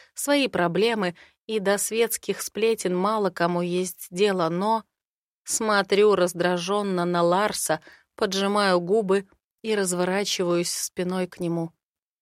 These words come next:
Он явно не мог слышать «это тебе», обронённое Аароном, но осторожность не помешает. С ужасом понимаю, что наши переглядывания с Ларсом не остались незамеченными.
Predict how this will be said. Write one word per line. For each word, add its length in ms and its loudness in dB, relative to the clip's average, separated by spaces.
Он 220 2
явно 600 2
не 160 0
мог 320 0
слышать 720 -2
«это 340 -2
тебе», 540 0
обронённое 920 2
Аароном, 540 -2
но 180 2
осторожность 840 -2
не 120 -2
помешает. 840 -4
С 160 -6
ужасом 480 0
понимаю, 520 0
что 240 -4
наши 360 -4
переглядывания 880 0
с 120 -6
Ларсом 480 0
не 160 -2
остались 600 -2
незамеченными. 960 -4